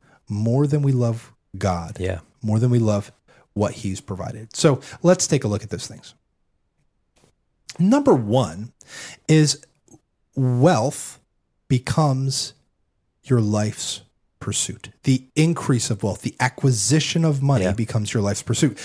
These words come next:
Speaker 1: Said another way, y-, you desire to be rich.
Speaker 2: Right out of the text.
Speaker 1: Notice that, that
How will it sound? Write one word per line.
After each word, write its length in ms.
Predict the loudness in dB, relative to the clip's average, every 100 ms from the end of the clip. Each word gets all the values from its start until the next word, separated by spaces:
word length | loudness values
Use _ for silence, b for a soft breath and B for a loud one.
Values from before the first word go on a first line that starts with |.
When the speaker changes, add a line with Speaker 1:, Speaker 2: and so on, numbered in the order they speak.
| B
Speaker 1:
Said 260 | 4 4 6
another 340 | 2 4 4 4
way, 220 | 2 0
y-, 200 | 2 2
you 340 | 2 4 4 4
desire 1120 | 4 2 2 2 4 4 2 0 0 -4 _ _ _ _ _ -4
to 180 | -2
be 400 | 0 0 0 0 -4 _ _
rich. 640 | -6 -2 -2 -2 -12 -12 -6
Speaker 2:
Right 200 | -2 0
out 160 | 0 2
of 60 |
the 80 | 0
text. 460 | 2 0 0 -8 -10 -16 -18 _
Speaker 1:
Notice 720 | 0 2 6 6 6 4 2 2
that, 360 | 4 4 2 -10 B 2
that 320 | 2 2